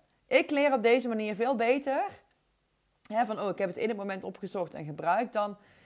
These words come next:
oh, ik word eerst een theoretisch rijtje leren waar het voor gebruikt wordt. En dan moet ik helemaal in mijn hoofd gaan opzoeken waar het voor is. In plaats van, oh, nu snap ik het, want nu zie ik hoe het gebruikt wordt. Ja, en het enige waarvoor ik je dus zou aanraden iets zonder beeld te kijken,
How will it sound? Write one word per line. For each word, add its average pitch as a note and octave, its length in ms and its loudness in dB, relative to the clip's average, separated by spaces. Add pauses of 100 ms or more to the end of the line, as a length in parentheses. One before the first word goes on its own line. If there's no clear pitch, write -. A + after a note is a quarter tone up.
(200)
oh, D#3+ 380 0
ik - 140 -8
word E3+ 220 -8
eerst - 280 -8
een D#3+ 160 -10
theoretisch F#3+ 600 -4
rijtje G#3 380 -2
leren G#3+ 600 -4 (360)
waar F3+ 220 4
het F3 140 -6
voor E3 200 -2
gebruikt E3+ 440 6
wordt. C4 260 2
En E3 100 -6
dan E3 100 -6
moet F#3 140 -8
ik - 80 -16
helemaal G3 200 -4
in F3 60 -6
mijn E3+ 120 -4
hoofd G3 220 -4
gaan G#3+ 180 -6
opzoeken F#3 400 -8
waar E3+ 100 0
het E3 120 -2
voor - 160 -6
is. C4 300 2 (320)
In B3 140 -4
plaats A#3+ 300 4
van, C#4+ 220 0
oh, C4 340 6
nu A3 160 -2
snap A#3 300 0
ik - 80 -14
het, D#3 140 -2
want E3 140 -6
nu G3+ 120 -4
zie G#3+ 200 -6
ik G3 100 -8
hoe F3 120 -8
het E3 140 -10
gebruikt E3 480 -10
wordt. - 440 -12 (600)
Ja, D3 140 0
en E3+ 80 -2
het F#3 120 -4
enige C#4 340 -2
waarvoor B3+ 340 6
ik B3+ 80 -2
je B3+ 60 -4
dus A#3+ 200 -2
zou A#3 180 4
aanraden A3+ 600 2
iets - 200 -8
zonder C4 360 0
beeld D4 360 0
te - 80 -10
kijken, B3+ 680 -2